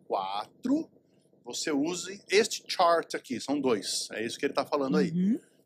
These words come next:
Speaker 1: Aí você vai naquele chart e tá escrito ali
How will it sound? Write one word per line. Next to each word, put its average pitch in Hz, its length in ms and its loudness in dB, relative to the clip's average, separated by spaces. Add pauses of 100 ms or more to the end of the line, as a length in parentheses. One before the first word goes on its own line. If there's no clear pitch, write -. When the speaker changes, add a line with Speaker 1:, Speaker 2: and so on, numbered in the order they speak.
(120)
Speaker 1:
Aí 110 160 -4
você 117 260 -4
vai 107 420 2
naquele 131 440 -4 (140)
chart 120 460 0
e 196 60 -8
tá 175 160 2
escrito 185 420 -2
ali 151 300 0